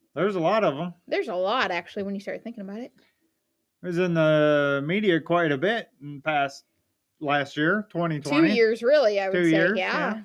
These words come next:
Speaker 1: yeah, yeah. For a
Speaker 2: Yes.
Speaker 1: while now. A lot of hatred.
Speaker 2: A lot of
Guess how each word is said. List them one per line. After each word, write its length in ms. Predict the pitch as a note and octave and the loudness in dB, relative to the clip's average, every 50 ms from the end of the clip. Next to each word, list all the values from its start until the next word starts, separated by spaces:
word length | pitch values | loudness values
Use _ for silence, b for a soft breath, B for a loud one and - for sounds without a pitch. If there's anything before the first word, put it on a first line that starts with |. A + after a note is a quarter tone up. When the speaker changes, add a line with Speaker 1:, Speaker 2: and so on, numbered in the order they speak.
| - _ _ _ _ | -16 _ _ _ _
Speaker 1:
yeah, 220 | F#3 G3 G#3 G#3+ G#3 - _ _ _ | -12 -10 -10 -12 -12 -16 _ _ _
yeah. 120 | A#3 - | -10 -4
For 80 | - G3 | -2 0
a 20 | |
Speaker 2:
Yes. 100 | G3+ F#3+ | 2 2
Speaker 1:
while 300 | F3 D#3 D#3 D#3 D#3 D#3 | 2 2 2 2 0 -2
now. 260 | D#3 D#3 D#3 F3 F#3+ - _ _ _ _ _ _ _ _ _ _ _ _ _ _ _ _ | -4 -6 -6 -8 -10 -14 _ _ _ _ _ _ _ _ _ _ _ _ _ _ _ _
A 40 | C#3 | 0
lot 180 | D#3+ A3+ B3+ | 0 2 2
of 140 | B3 G3 E3 - _ _ _ _ _ _ _ | 0 -4 -6 -12 _ _ _ _ _ _ _
hatred. 480 | - A#3 B3+ A#3 - G3 F#3 A3 A#3 G#3 - _ _ _ _ - | 0 0 0 0 0 -2 0 0 -4 -10 -14 _ _ _ _ -2
Speaker 2:
A 20 | - | 0
lot 140 | D#4 F#4+ | 2 2
of 120 | G4 C4+ | 2 0